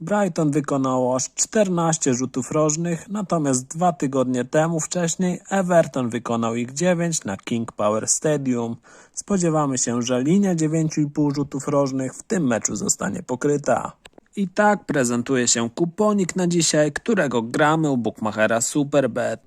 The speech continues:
Przypominam, że ten bookmacher rozdaje czterysta złotych za postawione dwa za zwycięstwo Manchesteru City z Chelsea. Wystarczy, że założycie konto z linku z pierwszego komentarza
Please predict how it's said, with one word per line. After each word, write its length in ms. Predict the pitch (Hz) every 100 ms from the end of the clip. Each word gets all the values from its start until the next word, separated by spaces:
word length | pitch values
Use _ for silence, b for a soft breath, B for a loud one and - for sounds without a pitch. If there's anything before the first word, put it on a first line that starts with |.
| -
Przypominam, 680 | - - 233 208 185 175 143
że 160 | 127
ten 340 | - 170 170 156
bookmacher 680 | 143 151 147 123 139 143 143 -
rozdaje 520 | 196 180 151 135 127
czterysta 680 | - - 190 185 170 - 151
złotych 520 | 143 147 139 143 139
za 200 | 151 196
postawione 720 | 165 143 - 123 123 123 120
dwa 480 | 117 143 170 175 170 -
za 260 | 175 208 208
zwycięstwo 600 | 165 131 131 123 - 135
Manchesteru 800 | 170 202 185 160 143 147 143 139
City 440 | - 120 123 117
z 120 | -
Chelsea. 640 | - 165 160 143 131 117 -
Wystarczy, 640 | 156 196 208 - 185 - 147
że 180 | 127 127
założycie 640 | 170 208 196 156 160 151
konto 440 | 143 147 143 139
z 100 | 127
linku 400 | 143 165 151 127
z 80 | 110
pierwszego 500 | - 127 - 208 208
komentarza 720 | 180 185 180 165 165 160 156